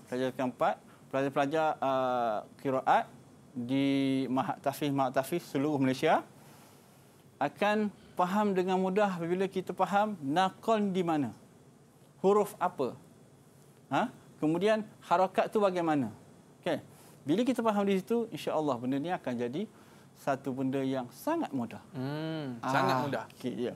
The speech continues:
Speaker 2: Ni merupakan, ah, orang kata, kata kunci lah, Ustaz, eh?
Speaker 1: Ya, kata
Speaker 2: Kita nak belajar
Speaker 1: kunci.
Speaker 2: hari ni. Baik, Ustaz. Boleh kita terus lagi, Ustaz?
Speaker 1: Okey, kita teruskan.
Speaker 2: Tafadhal.
Speaker 1: Qablaha.
Speaker 2: Hmm. Sebelumnya?
Speaker 1: Ya. Yang mati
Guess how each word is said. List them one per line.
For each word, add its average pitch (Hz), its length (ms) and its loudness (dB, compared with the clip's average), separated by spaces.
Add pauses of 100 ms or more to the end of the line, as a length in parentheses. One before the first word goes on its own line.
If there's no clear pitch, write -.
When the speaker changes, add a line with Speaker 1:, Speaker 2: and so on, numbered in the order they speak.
(140)
Speaker 2:
Ni 175 120 -2
merupakan, 175 360 0 (220)
ah, 143 280 -4
orang 139 120 -4
kata, 143 220 -6
kata 131 200 -6
kunci 143 340 -6
lah, 135 160 -2
Ustaz, 123 200 -4
eh? 170 200 -6
Speaker 1:
Ya, 131 200 0
kata 117 160 -4
Speaker 2:
Kita 120 140 -4
nak 117 100 -4
belajar 117 200 -2
Speaker 1:
kunci. 113 100 -6
Speaker 2:
hari - 60 -
ni. 107 100 -12
Baik, 123 240 -6
Ustaz. - 160 -14 (580)
Boleh 135 160 -4
kita 139 120 -6
terus 160 220 -2
lagi, 165 160 -4
Ustaz? 214 220 0 (100)
Speaker 1:
Okey, 180 260 0
kita 139 160 -6
teruskan. 175 380 0
Speaker 2:
Tafadhal. 147 220 0 (1040)
Speaker 1:
Qablaha. 131 600 0 (100)
Speaker 2:
Hmm. 131 580 -8 (500)
Sebelumnya? 165 540 0 (380)
Speaker 1:
Ya. 123 260 -2 (1120)
Yang 151 240 2
mati 196 360 0